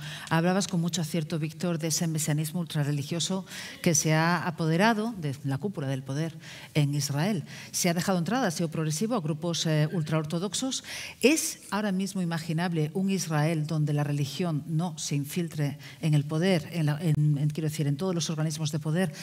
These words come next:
¿Se está convirtiendo en una especie de, pues eso, califato, rabinato?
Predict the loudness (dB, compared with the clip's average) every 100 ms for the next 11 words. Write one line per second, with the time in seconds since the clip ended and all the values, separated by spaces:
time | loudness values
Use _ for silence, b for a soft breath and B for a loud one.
0 | B B 0 2 0 4 6 4 4 2
1 | 4 2 0 -2 -2 2 2 2 -2 -14
2 | -12 -8 -8 -10 -2 0 0 0 -2 0
3 | 0 2 2 4 2 2 0 0